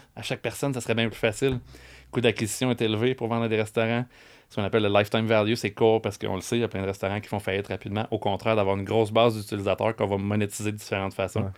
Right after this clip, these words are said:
Speaker 1: Beaucoup plus facile, beaucoup plus de potentiel. On, on, on va être né pour un gros pain.
Speaker 2: Mhm.
Speaker 1: Euh, Piecemeal est né pour un gros pain, puis notre but, c'est pas de, de, de, de, notre but, c'est, c'est, c'est, c'est de faire de quoi de gros, c'est d'avoir un impact dans notre industrie,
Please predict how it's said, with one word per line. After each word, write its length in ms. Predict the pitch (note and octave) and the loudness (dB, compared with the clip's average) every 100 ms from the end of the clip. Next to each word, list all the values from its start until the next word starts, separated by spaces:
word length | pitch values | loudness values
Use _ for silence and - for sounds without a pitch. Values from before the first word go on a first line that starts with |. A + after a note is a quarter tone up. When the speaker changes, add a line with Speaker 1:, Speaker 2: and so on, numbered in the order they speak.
| - - - - G#2+ | -14 -20 -20 -12 -8
Speaker 1:
Beaucoup 180 | - | -8
plus 140 | - A2 | -6 -2
facile, 520 | G#2 G2 A2 A2 G2+ | 0 0 -2 0 0
beaucoup 180 | A2+ - | 0 0
plus 140 | C#3+ | 2
de 60 | A#2+ | 2
potentiel. 600 | - A#2 A#2 G#2 B2 B2 | 4 4 4 4 2 2
On, 140 | G#2+ G2 | 2 2
on, 380 | G#2+ G#2+ G#2+ | 2 2 2
on 20 | G#2+ | 4
va 140 | A2 | 2
être 80 | A2+ | 4
né 120 | A#2 | 2
pour 140 | A#2 | 2
un 80 | A2 | -2
gros 160 | G#2 G#2 | 0 0
pain. 200 | A#2 C3+ - - - | 0 -2 -4 -14 0
Speaker 2:
Mhm. 160 | A#2 A#2 | 6 6
Speaker 1:
Euh, 80 | |
Piecemeal 380 | G#2+ A#2 - B2 | 6 2 4 6
est 80 | A2+ | 6
né 140 | A2 | 4
pour 160 | A#2+ A2+ | 4 4
un 60 | A2 | 4
gros 180 | G#2+ | 2
pain, 240 | G2+ A#2 C3+ | 2 2 2
puis 180 | - A#2 | 0 0
notre 200 | G#2+ F#2+ | 0 0
but, 160 | A#2 | -2
c'est 120 | - | -2
pas 200 | G2+ A#2 | -2 2
de, 280 | A2+ G#2 G2 - - - - - | 4 4 2 0 -16 -18 -14 -6
de, 240 | G2 F2+ | -2 -2
de, 340 | F#2 F#2 F2 | 0 0 0
de, 220 | F2+ F2+ - A2 | -2 -4 -4 -2
notre 220 | G#2 F#2+ | -4 -4
but, 80 | A#2+ | -2
c'est, 180 | A2+ | -2
c'est, 200 | F#2 - - _ _ _ - | -2 -6 -10 _ _ _ -20
c'est, 180 | - - | -20 -16
c'est 140 | - | -6
de 40 | - | 6
faire 120 | A2+ | 6
de 80 | G#2+ | 8
quoi 160 | G#2+ | 4
de 60 | G#2 | 2
gros, 220 | G#2+ A#2+ | 4 4
c'est 80 | A#2 | 6
d'avoir 240 | G2+ G2+ | 4 6
un 100 | G#2 | 4
impact 300 | G2+ F#2+ A#2 | 2 0 0
dans 80 | A#2 | 0
notre 180 | G2+ G2 | -2 -2
industrie, 540 | G2 F#2 - A2+ A#2 | -4 -6 -8 -2 -2